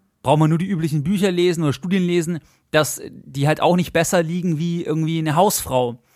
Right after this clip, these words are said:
Und das ist halt der Punkt, warum deren Job in der Krise eben sehr, sehr schwierig ist, weil es eben hier nicht diesen Zusammenhang gibt zwischen,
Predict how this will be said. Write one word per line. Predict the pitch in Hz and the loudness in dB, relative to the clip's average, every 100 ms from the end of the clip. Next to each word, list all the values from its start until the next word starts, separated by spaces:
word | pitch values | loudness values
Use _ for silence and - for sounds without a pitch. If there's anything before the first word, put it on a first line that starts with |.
| - _ _ _ - | -20 _ _ _ -4
Und | 160 156 156 151 - _ _ _ _ | 0 0 -2 -6 -10 _ _ _ _
das | 185 | -2
ist | 170 | 0
halt | 190 170 | 0 0
der | 147 | 0
Punkt, | 180 190 170 | 0 0 0
warum | 160 170 170 - _ 117 _ - | 0 0 -4 -6 _ -20 _ 2
deren | 180 185 | 2 2
Job | 139 202 208 | 0 0 0
in | - 151 | -2 0
der | 147 143 135 131 _ | 2 2 0 -6 _
Krise | - 220 220 175 | -4 0 0 0
eben | 143 139 135 - | -2 -4 -6 -12
sehr, | - 120 160 190 | -12 0 4 4
sehr | 160 143 | 2 -2
schwierig | - 151 151 131 | -2 -2 0 0
ist, | - 185 - - _ _ _ _ - | -4 -4 -4 -10 _ _ _ _ -4
weil | 127 151 180 | 2 2 2
es | 160 | -2
eben | - 165 | -4 -2
hier | 160 147 | 0 0
nicht | 156 170 - | 0 -4 -6
diesen | 151 143 | -6 -4
Zusammenhang | 127 139 151 156 151 139 | -2 -2 0 -2 0 0
gibt | 147 135 | -2 -4
zwischen, | 151 139 151 139 | -6 -4 -4 -6